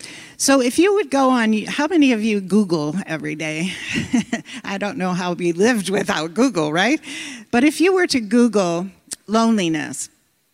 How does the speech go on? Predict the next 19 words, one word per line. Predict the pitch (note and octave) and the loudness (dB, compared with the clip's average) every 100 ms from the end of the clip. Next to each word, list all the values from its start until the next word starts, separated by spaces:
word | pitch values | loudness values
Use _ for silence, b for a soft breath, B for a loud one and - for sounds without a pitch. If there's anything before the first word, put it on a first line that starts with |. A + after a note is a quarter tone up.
| _ _ _ _ - | _ _ _ _ -12
or | - G3+ G3 | -4 -2 -2
maybe | G3+ G#3 B3+ | -2 -2 2
you | B3+ | 2
were | B3+ | 0
feeling | B3 B3 A#3+ A#3 | -2 -2 -2 -2
suicidal | - A3 - G#3+ G3 E3 | -2 -2 0 0 0 -2
and | E3+ E3+ | -4 -4
you, | F3 F3 - | -4 -4 -4
and | F#3 F3+ | -4 -2
you | F3+ F3 F3 E3 - | -2 0 -2 -4 -6
Google, | G3+ A#3+ F#3 F3 | 0 0 2 -2
"I | E3+ | -2
feel | E3 A#3+ A3+ | -4 -4 -2
like | G#3 F#3+ | -4 -4
suicide," | - G#3 - F#3 | -2 -2 -2 -4
that | F#3+ A#3 | -6 -6
will | D#4 | -6
take | E4+ - C4 B3+ - | -6 -4 -2 -4 -6
you | F#3 E3+ | -6 -4